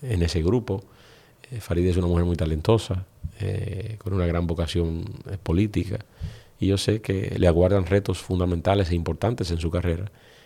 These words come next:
que ha venido desarrollándose con mucho éxito. Ser diputada primero, luego senadora, y ahora, eh, asumir responsabilidades de carácter nacional, creo que es un paso de avance significativo para su carrera. El doctor Guillermo Moreno es un buen candidato también. Es un hombre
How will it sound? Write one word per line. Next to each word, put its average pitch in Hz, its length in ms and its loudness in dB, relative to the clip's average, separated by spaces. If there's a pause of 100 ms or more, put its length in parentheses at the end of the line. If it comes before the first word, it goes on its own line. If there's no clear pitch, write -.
que - 100 4
ha 101 40 8
venido 120 300 6
desarrollándose 98 560 4
con 87 100 -2
mucho 90 220 -2
éxito. 95 420 -8
Ser 90 460 -2
diputada 87 520 0
primero, 92 420 2
luego 85 220 0
senadora, 101 520 0 (560)
y - 80 -4
ahora, 95 480 4 (100)
eh, - 440 -10
asumir 87 380 0
responsabilidades 92 720 2
de 87 80 2
carácter 90 340 2
nacional, 95 540 0 (500)
creo 87 260 4
que 90 120 0
es 87 100 0
un 85 100 0
paso 92 260 4
de 90 60 6
avance 87 440 2
significativo 90 680 -2
para 95 140 -4
su 80 140 -6
carrera. - 360 -6 (600)
El - 180 0
doctor 104 280 4
Guillermo 143 320 4
Moreno 131 340 4
es 110 120 -6
un 110 60 -2
buen 107 140 0
candidato 92 440 -2
también. - 340 -6 (260)
Es - 100 -12
un 95 120 2
hombre 92 400 2